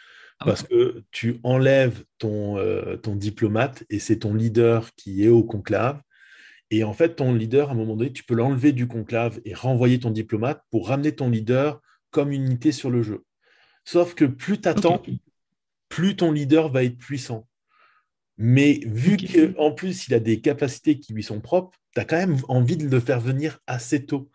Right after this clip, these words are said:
Speaker 2: pour renverser des combats. Donc, t'as cette espèce de dilemme en permanence de, « Est-ce que j'attends la dernière minute où il va sortir et il va tout fracasser, ou est-ce que je l'utilise tout de suite et, euh, je peux renverser un fight ? » Euh, c'est, euh,
Speaker 1: Hmm.
Speaker 2: c'est, non, ça, ça, ça rajoute une dimension, euh,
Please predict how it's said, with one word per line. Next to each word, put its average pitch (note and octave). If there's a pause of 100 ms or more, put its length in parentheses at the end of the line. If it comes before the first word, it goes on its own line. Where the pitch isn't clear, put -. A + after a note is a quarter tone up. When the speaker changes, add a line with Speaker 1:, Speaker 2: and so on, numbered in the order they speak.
(280)
Speaker 2:
pour G#2+
renverser B2+
des B2+
combats. A#2
Donc, A2+
t'as C3 (120)
cette C#3
espèce E3
de B2
dilemme D3+
en A#2
permanence C#3
de, « G#2+ (560)
Est-ce -
que A2+
j'attends C3
la C#3
dernière C3+
minute C#3
où A2+
il A2+
va A2
sortir B2+
et G2+
il G2
va F#2+
tout -
fracasser, B2+ (400)
ou A#2+
est-ce A#2+
que C3
je G#2
l'utilise B2+
tout B2+
de A#2+
suite C#3+
et, A2+
euh, F#2+
je -
peux A#2
renverser A2
un G2+
fight ? » C3+ (480)
Euh, F2+
c'est, G#2+
euh, F#2
Speaker 1:
Hmm. B2+ (380)
Speaker 2:
c'est, -
non, G#2+
ça, G#2+
ça, G#2+
ça A2
rajoute G#2+
une G#2+
dimension, G#2+
euh, F#2+